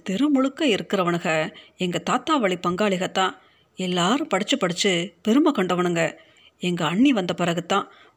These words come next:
வாய்க்கும் கைக்குமா போய்கிட்டு இருந்த கடை லாபத்துல கொஞ்சம் கொஞ்சமா ஈரம் பிடிச்சது. இல்லாட்டி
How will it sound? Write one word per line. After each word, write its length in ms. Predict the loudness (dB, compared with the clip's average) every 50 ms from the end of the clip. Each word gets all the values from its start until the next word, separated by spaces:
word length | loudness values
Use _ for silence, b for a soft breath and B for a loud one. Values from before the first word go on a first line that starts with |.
| B
வாய்க்கும் 500 | -2 0 2 4 2 2 2 0 0 0
கைக்குமா 380 | 2 0 0 -2 -4 -4 -4 -4
போய்கிட்டு 400 | -2 0 0 0 0 0 -4 -6
இருந்த 160 | -6 -6 -6
கடை 280 | -6 -4 -2 0 0 0 0 -2 -6 B B B B B B
லாபத்துல 520 | -2 0 2 2 0 0 0 0 0 0
கொஞ்சம் 340 | 0 -2 -2 0 0 0 0
கொஞ்சமா 340 | 0 0 0 0 0 0 0 0
ஈரம் 260 | 0 0 0 0 0 0
பிடிச்சது. 360 | -2 -2 -2 -2 -2 -4 -4 -4 -8 b b b b b b b b
இல்லாட்டி 500 | -6 -4 -2 -2 -2 -2 -2 -2 -2